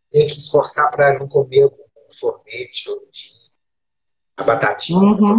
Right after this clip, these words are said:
Speaker 1: todo dia, a Coca-Cola gelada todo dia. Então, como vai dar trabalho, preciso de me esforçar muito, eu prefiro achar que, "Ah, isso é um, eu sou doente mesmo, não sei o quê." Então, só que os resultados vão ser sempre os mesmos.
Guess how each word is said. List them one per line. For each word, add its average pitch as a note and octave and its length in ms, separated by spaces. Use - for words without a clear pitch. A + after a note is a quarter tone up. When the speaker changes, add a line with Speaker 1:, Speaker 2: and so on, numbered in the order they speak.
Speaker 1:
todo - 80
dia, - 320
a - 40
Coca-Cola - 480
gelada - 420
todo - 380
dia. - 420
Então, C#3+ 480
como G3 240
vai D#3+ 220
dar D3+ 160
trabalho, C3+ 720
preciso - 640
de - 240
me - 60
esforçar - 580
muito, D3+ 200
eu C#3 120
prefiro D3+ 400
achar D#3+ 280
que, - 140
"Ah, F#3 260
isso - 180
é - 140
um, - 40
eu C#3 40
sou - 220
doente - 640
mesmo, D3+ 480
não - 340
sei - 200
o - 60
quê." - 420
Então, - 360
só F3+ 160
que F3+ 100
os F#3+ 120
resultados D#3 580
vão D3+ 100
ser C#3+ 140
sempre - 340
os - 60
mesmos. - 320